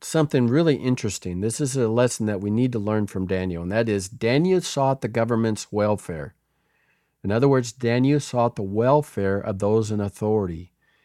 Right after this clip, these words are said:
And we're talking about individuals now that were cutthroat. Think about this.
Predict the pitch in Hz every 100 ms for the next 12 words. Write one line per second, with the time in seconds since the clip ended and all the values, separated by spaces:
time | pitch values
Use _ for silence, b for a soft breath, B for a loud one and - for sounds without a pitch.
0 | _ 90 98 139 160 156 156 - 117 104
1 | 107 107 104 - _ _ _ _ _ _
2 | _ _ _ 127 147 127 139 139 113 101
3 | 104 104 101 107 110 104 98 101 - 123
4 | 123 - - 107 110 90 - - _ -
5 | 156 113 107 92 - 87 73 -